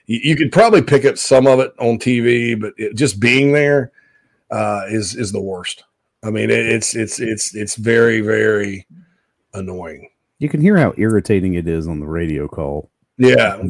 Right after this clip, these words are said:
Speaker 2: Better than
Speaker 1: "First
Speaker 2: T V.
Speaker 1: down, Kentucky." And he's, he's
Speaker 2: But I'm not there listening to that.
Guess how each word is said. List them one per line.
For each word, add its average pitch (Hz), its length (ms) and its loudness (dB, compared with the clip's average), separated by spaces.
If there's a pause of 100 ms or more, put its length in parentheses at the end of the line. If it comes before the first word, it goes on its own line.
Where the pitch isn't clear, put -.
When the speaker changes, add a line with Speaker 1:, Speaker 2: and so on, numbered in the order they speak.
(120)
Speaker 2:
Better 107 220 2
than 87 80 2
Speaker 1:
"First 80 200 -6
Speaker 2:
T 90 200 -4
V. 78 120 -6
Speaker 1:
down, 233 800 0
Kentucky." 170 1160 2
And 120 200 2
he's, 123 160 2
he's 131 220 2
Speaker 2:
But 110 40 -2
I'm 113 180 -2
not 110 200 -2
there 104 160 -4
listening 95 400 -4
to 80 80 -6
that. 80 220 -10